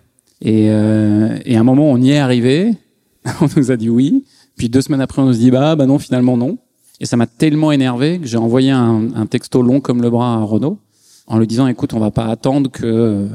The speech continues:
la télé comprenne ce qu'on a envie de faire. Il y a trente millions de personnes sur Facebook tous les jours. Euh, il y a une campagne présidentielle, on n'a qu'à y aller. » Et là où il est génial, c'est qu'il m'a dit, « Bah oui, t'as raison. » <laughs> Et qu'on est parti.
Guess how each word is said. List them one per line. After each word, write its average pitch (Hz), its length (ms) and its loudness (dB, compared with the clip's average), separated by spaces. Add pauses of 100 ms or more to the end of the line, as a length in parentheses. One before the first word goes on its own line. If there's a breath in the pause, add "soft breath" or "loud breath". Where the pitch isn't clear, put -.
(120)
la 104 140 -12
télé 120 280 0
comprenne 120 340 -2
ce - 40 -16
qu'on - 140 -2
a 110 60 2
envie 104 180 0
de - 60 -16
faire. 131 420 -4 (220)
Il - 40 -6
y - 20 -2
a 113 40 -4
trente - 260 -4
millions 127 200 2
de 120 60 -6
personnes 120 360 -4
sur 117 180 -8
Facebook 113 380 -2
tous - 140 -6
les - 100 -6
jours. 117 460 -6 (280)
Euh, - 220 -20
il - 80 -12
y 107 40 -4
a 110 40 -2
une 110 80 -4
campagne 117 320 -2
présidentielle, 104 580 -4
on 123 80 0
n'a 107 100 -4
qu'à 135 120 -10
y 123 80 -6
aller. » 110 200 -8 (580)
Et 117 40 2
là 131 160 2
où 127 60 0
il 117 100 -2
est 107 80 0
génial, 104 400 -2 (360 soft breath)
c'est - 180 -16
qu'il - 160 -8
m'a 113 60 -2
dit, « 110 120 -6
Bah 120 100 2
oui, 113 140 4
t'as 135 120 0
raison. » 107 260 -2 (800 loud breath)
<laughs> - 0 -
Et - 240 -2
qu'on - 200 -4
est 110 80 0
parti. 147 440 -4